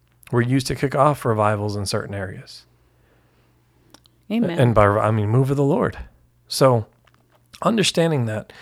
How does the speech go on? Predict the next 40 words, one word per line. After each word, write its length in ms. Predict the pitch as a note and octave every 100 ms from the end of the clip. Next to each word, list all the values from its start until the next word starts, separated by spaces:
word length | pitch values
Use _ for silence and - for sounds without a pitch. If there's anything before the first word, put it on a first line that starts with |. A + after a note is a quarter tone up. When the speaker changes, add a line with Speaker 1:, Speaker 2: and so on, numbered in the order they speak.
| - - _
Speaker 1:
to 80 | A2+
give 100 | C3
us 120 | B2
a, 60 | A#2+
a 120 | A#2
better 320 | A2+ A2 C#3
perspective 580 | C#3 C3 - A#2+ - A2
on 220 | G#2+ A2 A2 _ _ _ _ _
what's 260 | - B2 C3
happening. 480 | A2+ - - C#3+ C3
And, 100 | C#3
and 340 | - C#3 B2+ - _ _ _ _ _ _ _ _ -
I 100 | C3+
say 200 | - F#3
it 60 | D#3
about, 380 | C#3 C3 B2 - _ _
about 480 | - C#3+ A#2 A2+ A2
this, 480 | A#2 A#2 - - - - _ _
this 160 | - -
thing, 240 | B2+ G#2+
but 200 | G#2+ G2+
for 160 | - B2+
our 100 | A#2+
own 220 | B2 F#3+
lives, 500 | G#2 E2 - - - _ _ _ -
you 80 | C3
know, 180 | C#3
if, 320 | C3+ - - - _ _ _ _ _ _ _ _ _ _ -
you 80 |
know, 60 | C3+
we 120 | A#2
hear 160 | A#2+ C#3+
about 200 | B2+ A#2+
it 60 |
all 120 | A#2+ A#2
the 60 |
time, 160 | B2+ G#2
all 120 | G#2
these 160 | A2 G2+
reports. 640 | G#2 B2 G#2+ - - -